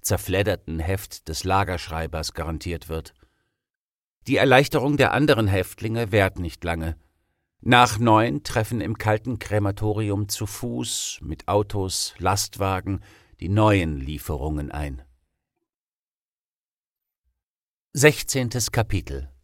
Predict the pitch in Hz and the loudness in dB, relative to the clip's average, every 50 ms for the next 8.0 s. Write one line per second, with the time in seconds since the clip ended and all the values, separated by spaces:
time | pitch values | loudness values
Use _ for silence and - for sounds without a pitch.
0 | _ _ _ _ _ _ _ _ _ _ _ _ _ _ _ _ _ _ _ _ | _ _ _ _ _ _ _ _ _ _ _ _ _ _ _ _ _ _ _ _
1 | - - 127 110 117 123 120 98 104 123 143 - - - - 123 107 107 95 - | -6 0 2 6 8 8 6 8 6 6 6 4 4 2 4 4 4 4 0 -2
2 | - 95 90 85 - - 98 95 90 104 117 - - - - - 110 104 139 139 | -2 -4 -4 -4 -4 -4 -4 -4 -4 -4 -2 -2 -2 -4 -4 -6 -4 -2 0 0
3 | 123 98 73 76 71 - - - - - - - _ _ _ _ _ _ _ _ | 0 -2 -2 -4 -8 -10 -10 -12 -14 -14 -16 -18 _ _ _ _ _ _ _ _
4 | _ _ _ _ _ _ _ _ _ _ - 110 104 104 104 98 110 113 - - | _ _ _ _ _ _ _ _ _ _ 0 2 4 4 4 4 2 2 2 2
5 | - - - 120 131 139 143 143 - - - - 110 101 101 98 82 95 95 95 | 4 4 4 4 4 4 2 2 0 -2 -4 -2 0 0 0 0 0 0 -2 -2
6 | - - - 101 101 110 123 117 127 117 113 - 156 131 127 127 127 - - 123 | -2 0 2 4 6 6 6 6 4 2 2 2 0 2 2 2 2 0 -2 -2
7 | 139 139 - 135 117 - - - 101 98 101 98 - - 65 64 - - - | 0 0 0 0 -2 -2 0 0 0 0 0 -2 -4 -6 -8 -12 -12 -16 -20